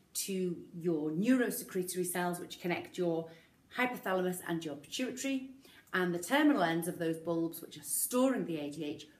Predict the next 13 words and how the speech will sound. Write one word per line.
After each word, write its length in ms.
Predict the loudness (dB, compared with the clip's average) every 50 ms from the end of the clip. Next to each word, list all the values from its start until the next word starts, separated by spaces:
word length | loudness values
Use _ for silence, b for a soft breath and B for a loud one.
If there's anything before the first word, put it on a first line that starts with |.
| B B
release 420 | 0 2 2 2 2 2 0 0
it 100 | -4 -4
into 240 | -4 -6 -6 -6 -8
the 80 | -10 -10
blood 260 | -8 -8 -8 -10 -10
capillary. 420 | -10 -6 -2 0 0 0 -2 -4 -8 -12 -18 -20 _ _ B B B B B B B B _ _ _ _ _ _ _ _ _ _
That 240 | 4 6 6 6 4
hormone, 600 | 2 2 4 4 4 4 4 2 2 0 0 -2 -2 2 2
antidiuretic 880 | 4 4 2 0 -2 -2 0 0 2 4 2 2 2 0 -4 -6 -10 -8
hormone, 480 | -4 0 0 2 2 2 0 -2 -4 B B B -10 -4
then 160 | -2 0 0
travels 400 | 0 -2 -2 -2 -2 -2 -4 -4 -4
all 540 | 0 2 2 4 4 4 2 2 0 0